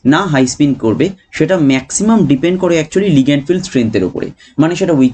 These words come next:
field ligand আছে না strong field ligand আছে তার উপরে। But সিও থ্রি প্লাস এর ক্ষেত্রে কিন্তু ক্যারেক্টারটা একটু ইউনিক, এফ minus ছাড়া যে কোনো লিগ্যান্ডই আসুক না কেন, ও কিন্তু low spin হিসেবে behave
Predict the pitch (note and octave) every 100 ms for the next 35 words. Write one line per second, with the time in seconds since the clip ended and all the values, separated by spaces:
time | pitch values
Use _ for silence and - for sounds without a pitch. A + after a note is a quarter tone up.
0 | - D#3+ D#3 D3 D#3 D#3 D3+ D#3 C#3+ -
1 | A2+ A2+ A2+ D#3+ D3+ C#3 C3+ C#3+ G3 C3+
2 | G2 F2+ A#2+ - _ _ - B2+ D3 -
3 | F#3+ G#3 G#3+ G#3 G3 F#3+ F#3+ G3 G3+ A3
4 | D3 D3+ E3+ D#3+ F3 - E3 A2 A2 G2
5 | - _ _ - - E3 E3+ F#3+ G#3+ G#3+
6 | G3+ G3 A3+ G#3+ B2 C3+ G3+ A#3 F3+ E3
7 | D#3 B2+ A2 A2+ A2 F2 F#3+ B3+ _ -
8 | C#3+ C#3 D#3 G#3+ C#3 A2+ B2+ A#2+ A#2 F3+
9 | C3 G2+